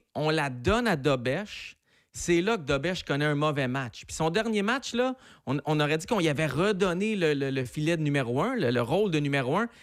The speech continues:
et c'est là qu'il a connu son pire match en deux mois et demi. Fait que, tu sais, qu'on redonne le filet à Dobeš, mais ma crainte, c'est est-ce que Dobeš va être trop stressé ? J'ai l'impression que quand on lui dit, « Vas-y, mon grand, maintenant, il est à toi, c'est à toi qu'on fait confiance »,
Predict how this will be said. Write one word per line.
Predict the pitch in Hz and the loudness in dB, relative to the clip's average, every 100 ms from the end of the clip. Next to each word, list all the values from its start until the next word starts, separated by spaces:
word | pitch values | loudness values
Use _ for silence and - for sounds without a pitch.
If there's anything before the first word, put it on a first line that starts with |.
| - _ - | -20 _ -2
et | |
c'est | 160 190 | 0 0
là | 180 226 | 2 0
qu'il | 156 | 0
a | |
connu | - 151 185 | -2 -2 -2
son | 151 | -4
pire | 107 139 127 | 0 -2 0
match | 175 - | -2 0
en | 151 | 0
deux | 131 151 | 2 2
mois | 151 160 147 | 2 2 2
et | |
demi. | 123 123 151 208 - - - - | 0 0 -2 -4 -8 -20 -18 -2
Fait | 123 | 0
que, | 226 | 2
tu | |
sais, | 226 214 _ _ - | 0 -2 _ _ 0
qu'on | 190 196 | 4 4
redonne | 175 247 202 208 277 294 | 2 0 2 0 0 -2
le | 220 | -2
filet | - 214 | -2 -2
à | 220 | -2
Dobeš, | 190 175 208 240 - - | -2 -2 -4 -6 -10 -8
mais | - | -2
ma | 147 139 | -2 -2
crainte, | - 190 202 | -4 -4 -4
c'est | - 170 180 - _ - | 0 0 -2 -8 _ -8
est-ce | 151 | -2
que | 151 | 0
Dobeš | 143 147 139 185 147 | 2 2 2 0 0
va | 131 135 | -2 -2
être | - | -2
trop | 160 185 | 0 0
stressé ? | - - 127 - 196 | 0 -2 -2 0 0
J'ai | 143 | 2
l'impression | 170 180 190 285 | 0 0 -2 -2
que | 294 165 | -2 -4
quand | - 220 254 285 - - - - - | 0 0 2 -2 -6 -20 -20 -8 2
on | 170 | 2
lui | 170 | 2
dit, « | 190 | 0
Vas-y, | 202 220 185 | 2 2 2
mon | 247 180 | 0 0
grand, | 165 214 | 0 0
maintenant, | 208 175 214 | 0 -2 -2
il | 220 180 | 0 0
est | - | 0
à | 151 | 0
toi, | 185 220 | 2 0
c'est | 214 | 0
à | 147 | -2
toi | 208 | 0
qu'on | 214 175 | -2 -2
fait | 175 | -2
confiance », | 160 131 190 226 - | -2 -2 -2 -2 -6